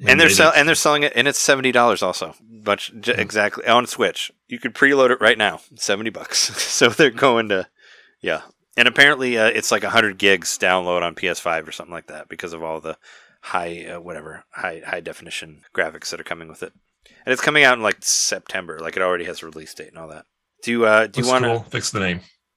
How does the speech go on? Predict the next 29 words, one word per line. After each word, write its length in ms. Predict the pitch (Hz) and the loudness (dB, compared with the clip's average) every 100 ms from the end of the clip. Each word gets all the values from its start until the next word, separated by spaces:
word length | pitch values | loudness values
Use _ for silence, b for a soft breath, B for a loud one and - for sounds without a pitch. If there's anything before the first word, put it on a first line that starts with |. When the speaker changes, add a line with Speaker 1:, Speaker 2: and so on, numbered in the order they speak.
| _ | _
Speaker 1:
Yeah, 240 | 98 90 113 | -4 -2 4
it, 140 | 143 | 4
it 120 | 170 | 6
is, 140 | 160 143 | 2 0
it 160 | 160 | 0
is 140 | 196 147 | 0 0
a 40 | |
dumb 260 | 95 92 95 | -2 -4 -2
name. 300 | 95 95 104 | -4 -4 -6
I 100 | 117 | -6
mean, 220 | 143 147 143 | -4 -4 -6
you 80 | |
know, 100 | 156 151 | -6 -4
I, 120 | 143 | -4
I, 340 | - 160 - | -4 -8 -10
I 40 | 151 | -8
get, 180 | 156 | -6
I 200 | 107 - | -6 -8
get 120 | 160 98 | -8 -4
all 160 | 90 | -4
the 80 | 90 | -6
Mortal 220 | 92 90 | -8 -10
Kombat, 500 | - 90 87 90 92 | -10 -14 -10 -10 -8
so 400 | - - 87 87 _ _ | -10 -12 -12 -16 _ _
I'll 140 | 113 113 | -18 -16
probably 380 | - 82 85 | -16 -16 -16
get 260 | 78 76 76 | -18 -18 -18
it 180 | 78 76 | -18 -18
anyway. 580 | 73 71 73 76 76 76 | -20 -20 -20 -20 -20 -20